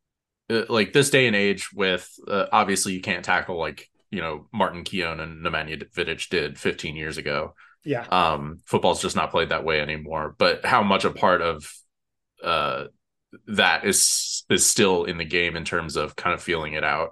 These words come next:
Speaker 1: with the other team and then feeling it out with the referee. Um,
Speaker 2: And some
Speaker 1: I
Speaker 2: of that is going, uh, uh, not going out the window, but is having additional pressure put on it with all of these new points of emphasis.
Speaker 1: Mm-hmm.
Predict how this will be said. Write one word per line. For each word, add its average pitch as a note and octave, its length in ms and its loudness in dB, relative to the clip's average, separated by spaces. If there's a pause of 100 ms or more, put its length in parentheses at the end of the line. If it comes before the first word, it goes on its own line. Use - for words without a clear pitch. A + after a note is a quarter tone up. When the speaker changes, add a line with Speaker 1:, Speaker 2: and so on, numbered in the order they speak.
Speaker 1:
with E2 340 0
the G2 140 2
other F#2+ 180 4
team F2+ 280 -4
and E2+ 80 -8
then E2 100 -4
feeling E2 280 -2
it D#2+ 80 0
out E2+ 120 0
with D#2 100 -10
the E2+ 80 -6
referee. D#2 540 -8 (640)
Um, D#2 520 0
Speaker 2:
And E3+ 120 -4
some G#3+ 280 6
Speaker 1:
I C4+ 40 4
Speaker 2:
of A3 60 -2
that E3+ 220 6
is C#3+ 160 -4
going, D#3+ 520 0 (160)
uh, F#3+ 220 -14
uh, G3+ 80 -6 (320)
not G3+ 320 2
going G#3 220 6
out E3+ 160 2
the D#3 80 0
window, D#3+ 420 2
but D3 180 -2
is C#3 160 -4 (800)
having E3 380 -2
additional E3+ 400 -2
pressure E3+ 460 0
put - 220 -2
on C3 200 2
it C#3 100 -6
with C#3 220 -6
all C#3+ 220 2
of B2+ 120 -4
these B2+ 380 -4 (260)
new D3 260 -2
points C#3+ 360 -6
of B2+ 100 -6
emphasis. C#3+ 720 -4
Speaker 1:
Mm-hmm. F2 220 -10